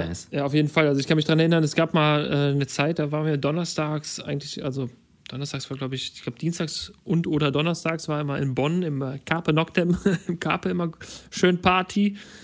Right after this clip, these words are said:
Speaker 1: Ähm, <laughs> also schön am Anfang und irgendwann hat man dann auch erkannt, dass es nicht so schön ist. <laughs> Äh, da, ich kann mich daran erinnern, dass es, ähm, wir waren da mal donnerstags vor Karfreitag und dann ging ab zwölf Uhr,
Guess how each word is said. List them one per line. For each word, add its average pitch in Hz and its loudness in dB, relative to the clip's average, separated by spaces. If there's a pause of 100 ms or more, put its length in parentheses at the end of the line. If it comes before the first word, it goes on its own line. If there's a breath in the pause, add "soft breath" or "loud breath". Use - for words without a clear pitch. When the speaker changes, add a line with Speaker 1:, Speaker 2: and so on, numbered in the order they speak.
(260 loud breath)
Speaker 1:
Ähm, 147 4 (120)
<laughs> - -6
also 151 4
schön 156 6
am 139 0
Anfang 156 2
und 147 2
irgendwann 139 2 (480 loud breath)
hat - -2
man 139 0
dann 135 0
auch 143 0
erkannt, 139 -2
dass 131 0
es 131 -6
nicht 143 -2
so 139 0 (640 loud breath)
schön 147 0
ist. - -2
<laughs> - 8 (880 loud breath)
Äh, 147 6
da, 147 4 (100)
ich 160 0
kann 185 4
mich 196 6
daran 160 4
erinnern, 170 2
dass 160 0
es, 151 -4
ähm, 139 0 (360)
wir 139 0
waren 147 2
da 180 4
mal 160 2
donnerstags 175 -2 (600)
vor 160 -2
Karfreitag 160 -2
und 151 -2
dann 135 -2
ging 151 0
ab 170 -4
zwölf 160 0
Uhr, 165 0